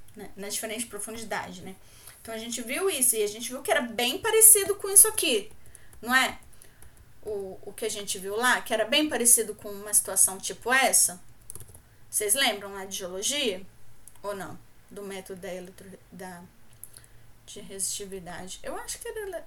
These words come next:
ele-, resistividade, mas não lembro. Então, é, e aí, não só o potencial elétrico, né?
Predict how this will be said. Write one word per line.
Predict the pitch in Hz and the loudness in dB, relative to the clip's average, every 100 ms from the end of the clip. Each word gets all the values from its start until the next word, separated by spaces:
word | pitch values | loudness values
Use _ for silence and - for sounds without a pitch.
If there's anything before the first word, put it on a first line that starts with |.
| - | -12
ele-, | 233 240 233 233 | -10 -8 -8 -10
resistividade, | 240 220 208 208 165 156 | -12 -8 -8 -6 -8 -6
mas | 220 294 | -4 -2
não | 302 | -4
lembro. | - - - - - - - - - - - - - - - - | -6 -10 -12 -16 -20 -20 -20 -20 -20 -20 -20 -20 -18 -18 -20 -16
Então, | 220 233 294 440 269 - - - - - - - | -10 -2 0 0 -4 -10 -18 -20 -20 -18 -18 -8
é, | - 220 208 165 - - - - | 0 2 2 -4 -14 -18 -18 -10
e | - | 2
aí, | 269 254 311 480 | 4 6 2 -2
não | 254 269 | 0 6
só | - | 6
o | 294 | 4
potencial | 339 381 427 453 453 | -2 2 2 2 2
elétrico, | 330 311 - | 2 2 -2
né? | 190 190 | -6 -6